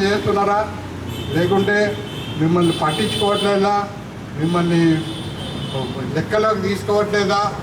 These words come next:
అది వాళ్ళకే తెలియాల్సిన అవసరం ఉంది. కాబట్టి ఇప్పటికైనా మీరు ఇటువంటి ధర్నాలు చే-, గత ఇరవై ఐదు సంవత్సరాల నుండి, ముప్పై సంవత్సరాల నుండి అనేక విన-, వినతి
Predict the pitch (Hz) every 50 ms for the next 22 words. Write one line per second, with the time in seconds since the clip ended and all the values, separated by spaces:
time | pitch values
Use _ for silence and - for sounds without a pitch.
0 | - - - - - - - 160 165 165 175 165 156 165 190 202 196 208 196 202
1 | 202 202 202 202 196 190 190 185 180 180 - 196 196 196 196 202 202 202 214 220
2 | 220 - - - - - - - - - 160 175 185 175 185 185 180 - 220 226
3 | 220 226 226 220 220 214 202 196 - - - - - - - - - - 165 165
4 | 170 170 170 185 185 - - - - - - - - - - - - 156 160 185
5 | 190 196 190 190 170 165 165 170 185 208 214 214 214 220 208 202 202 208 208 196
6 | 185 175 175 - - - - - 175 - - 196 190 196 415 415 214 214 214 -
7 | - - - 403 - - 214 208 214 214 208 208 208 208 202 208 214 202 190 185
8 | - - 202 202 202 196 185 185 190 - - - - 403 415 202 392 403 415 427
9 | - 226 226 440 427 - - - - - - - - 175 202 220 214 214 214 202
10 | 190 185 190 - 170 165 175 185 196 - 220